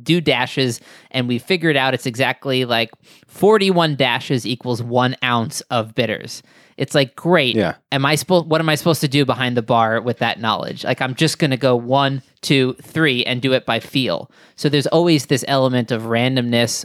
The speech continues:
Speaker 1: or just, you know, um, lack of control, I think, that is involved in art. You know, you have all your structure, your recipe, your science, and then something you have to throw
Speaker 2: Well,
Speaker 1: in to take a risk.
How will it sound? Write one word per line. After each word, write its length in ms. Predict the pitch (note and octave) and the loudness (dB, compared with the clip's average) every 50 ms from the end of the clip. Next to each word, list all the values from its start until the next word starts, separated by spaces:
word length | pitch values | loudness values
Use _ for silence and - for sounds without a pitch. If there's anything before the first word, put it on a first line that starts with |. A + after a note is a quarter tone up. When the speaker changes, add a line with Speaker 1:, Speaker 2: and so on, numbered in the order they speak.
| - - | -8 -4
Speaker 1:
or 400 | A#2 A#2+ A#2 A2 G#2+ G#2+ A2+ _ _ _ _ _ _ _ _ _ _ - | 0 2 2 4 2 2 0 _ _ _ _ _ _ _ _ _ _ -2
just, 420 | - C3+ A#2+ A2+ - - _ - - | 0 0 0 0 -2 -6 _ -12 -6
you 120 | C3+ B2+ | -4 -2
know, 300 | A#2 A2 G#2 G#2 G2+ - _ _ _ _ _ _ _ _ _ _ _ _ _ - - - _ - | 0 0 0 0 0 -4 _ _ _ _ _ _ _ _ _ _ _ _ _ -20 -20 -18 _ -4
um, 400 | B2+ A#2 A2 A2 G#2+ A2 A#2+ - - - | -2 -2 -2 -2 -4 -8 -10 -14 -14 -12
lack 360 | C#3 B2+ C#3 A#2+ C3+ - - | -6 -4 -2 -2 -2 0 0
of 140 | F3 D3 C3 | -2 -2 0
control, 500 | - D3+ B2+ A#2 - - C3 A#2+ A#2 A#2 | -2 -2 -2 -2 -2 0 2 2 4 4
I 120 | A2 A2 A2+ | 2 0 0
think, 340 | - - B2 A2+ A2+ - | -2 -2 -4 -4 -4 -4
that 380 | - A#2+ A2 A2 - - _ _ _ _ _ _ - | -4 -2 -2 -2 -2 -6 _ _ _ _ _ _ -4
is 180 | C#3+ C3+ A#2 | -2 0 0
involved 420 | C3 B2 A2+ B2 A#2 A#2+ B2 A#2 B2 | 0 0 2 2 2 2 2 2 0
in 140 | A#2 A2 - - | -2 -2 -2 0
art. 360 | A2+ A#2 B2+ D3+ - _ - - _ _ _ _ _ _ | 0 2 2 0 -2 _ -20 -20 _ _ _ _ _ _
You 160 | - A#2 A#2+ A2+ | -8 -6 -4 -2
know, 60 | A#2 | -2
you 140 | A2+ A2+ A#2 | -2 -2 -4
have 260 | A2 - C#3+ C3+ B2+ - | -4 -2 -4 -4 -4 -2
all 240 | - C3 C3 D3 D3 | 0 2 2 2 0
your 160 | D3 C#3+ C#3 | 0 0 -2
structure, 580 | - - - - C#3 C3+ - - C#3 C3+ - - - | -2 -2 -2 -2 -2 -2 0 0 0 0 0 -2 -6
your 160 | B2 A#2+ A2 | -6 -6 -4
recipe, 720 | A2 B2 C3 B2+ - D#3 - - C#3+ B2+ B2+ B2+ B2+ B2 - _ _ _ | 0 0 -2 -2 -2 -6 -6 -4 -4 -2 0 -2 -2 -4 -8 _ _ _
your 140 | - B2+ B2 | -6 -4 -4
science, 600 | - - C3+ B2 B2 B2 B2 B2 B2 A#2+ - - _ _ _ _ _ _ - | -2 0 0 0 0 0 0 -2 -4 -6 -8 -16 _ _ _ _ _ _ -4
and 180 | C#3 C3+ C3 C3 | -4 -2 0 0
then 180 | B2+ B2 A#2+ | 0 -2 -2
something 720 | - - - - G3+ F#3+ F#3+ - - F#3 E3 D3 C#3 C#3 C3 | -4 -6 -2 2 2 2 2 0 0 0 2 2 0 -2 -2
you 140 | C3+ B2+ A#2 | -2 -2 -2
have 160 | B2+ C3 - | -2 -4 -2
to 100 | C#3 C3 | -2 -4
throw 280 | - - C#3+ C#3 C3+ C3 | -2 2 2 4 4 4
Speaker 2:
Well, 140 | C3 B2+ A#2+ | 4 2 2
Speaker 1:
in 20 | - | 0
to 60 | A#2 | -2
take 260 | - - B2+ A2+ - | 0 0 -2 0 0
a 60 | A#2+ | -2
risk. 520 | A2+ A#2+ A#2 G2+ - - - - - - | 0 2 0 0 0 -4 -12 -14 -16 -18